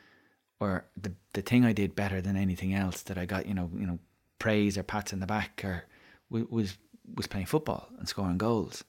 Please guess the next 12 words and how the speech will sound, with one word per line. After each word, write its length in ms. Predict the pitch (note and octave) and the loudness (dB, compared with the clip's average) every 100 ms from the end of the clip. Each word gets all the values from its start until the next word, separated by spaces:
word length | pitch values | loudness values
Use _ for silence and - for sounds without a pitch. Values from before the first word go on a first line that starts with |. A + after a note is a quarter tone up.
| - - - _ | -20 -20 -20 _
So 480 | - A#2 A#2 G2+ - _ _ _ _ _ _ _ _ - | -2 2 4 4 0 _ _ _ _ _ _ _ _ 2
I 140 | C#3 | 6
actually 420 | D#3+ E3+ - C#3 B2+ | 8 6 4 4 6
used 500 | A#2+ C3+ C3 G2+ A#2 | 8 8 8 4 2
it 80 | |
all, 260 | G#2+ G#2 G2+ | 4 4 2
I 60 | F2 | 0
think, 280 | G2+ F#2 | 0 0
a, 100 | G2 - | 0 -2
a, 160 | A2+ - | -4 -2
as 160 | A2 G2+ | -2 0
a, 180 | G#2 | 0